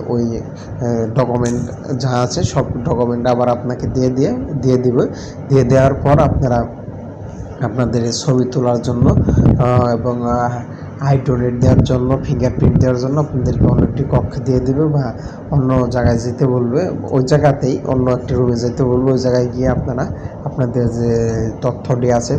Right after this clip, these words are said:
ফুলফিলটি করবেন। ফুলফিলটি করে দেওয়ার পর আপনাদেরকে আপনার, আহ, ছবি টবি, আপনার ফিঙ্গার টিঙ্গার, আইডি সব কিছু নেবে। নেওয়ার পর আপনাকে একটি রসিদ ধরে দেবে, আমি একটু ঝাপসা করে দিয়েছি,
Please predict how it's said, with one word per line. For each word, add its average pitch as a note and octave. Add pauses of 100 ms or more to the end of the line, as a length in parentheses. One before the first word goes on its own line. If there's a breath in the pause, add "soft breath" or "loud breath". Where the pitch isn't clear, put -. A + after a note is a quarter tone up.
(140)
ফুলফিলটি A#2+
করবেন। B2+
ফুলফিলটি B2
করে B2
দেওয়ার A#2+
পর - (520 loud breath)
আপনাদেরকে A#2+
আপনার, A2+
আহ, A#2
ছবি A#2+
টবি, A#2+
আপনার A#2+
ফিঙ্গার A#2
টিঙ্গার, A#2
আইডি A2+
সব - (100)
কিছু B2+
নেবে। B2+ (420 loud breath)
নেওয়ার B2+
পর F3+
আপনাকে B2
একটি A2+ (460 loud breath)
রসিদ C#3+
ধরে C3
দেবে, D3
আমি B2
একটু A#2
ঝাপসা A#2+
করে A#2+
দিয়েছি, A#2+